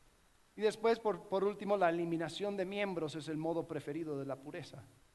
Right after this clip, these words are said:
Vamos depurando a las personas que han caído. No existe gracia para estas personas. Han traicionado nuestra lealtad. Ya no vamos a tener comunicación con ellos.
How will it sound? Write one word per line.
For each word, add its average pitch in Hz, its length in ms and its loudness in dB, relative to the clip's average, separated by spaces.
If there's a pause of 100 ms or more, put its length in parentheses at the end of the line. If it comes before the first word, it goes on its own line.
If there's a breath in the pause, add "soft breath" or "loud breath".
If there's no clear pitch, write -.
(680)
Vamos 156 340 -2
depurando 160 580 -2
a 156 40 0
las 135 140 -4
personas 156 480 -8
que 156 120 -8
han 147 160 -4
caído. 185 560 -4 (600)
No 165 80 -8
existe 170 420 -10
gracia 151 420 -4
para 143 140 -8
estas 139 180 -10
personas. 175 540 -12 (320 loud breath)
Han 143 160 -6
traicionado 147 680 -4
nuestra 147 300 -8
lealtad. 120 540 -6 (800)
Ya 170 140 0
no 160 120 -2
vamos 151 300 -2
a 143 40 -10
tener 139 240 -4
comunicación 135 680 -8
con 127 180 -10
ellos. 135 480 -10